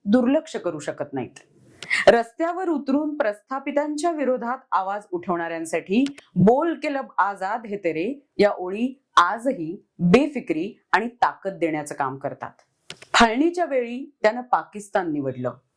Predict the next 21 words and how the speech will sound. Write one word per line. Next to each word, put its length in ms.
पण 100
त्याच्या 280
लेखणीमुळं 840
आणि 140
त्यानं 480
वेळोवेळी 600
घेतलेल्या 540
भूमिकांमुळं 840
तो 80
पाकिस्तानपुरता 1080
सीमित 460
राहिला 280
नाही, 200
तो 80
जगाचा 560
कवी 280
झाला. 300
बुजुर्ग 560
कवी 260
असूनही 640
सगळ्यांचा 680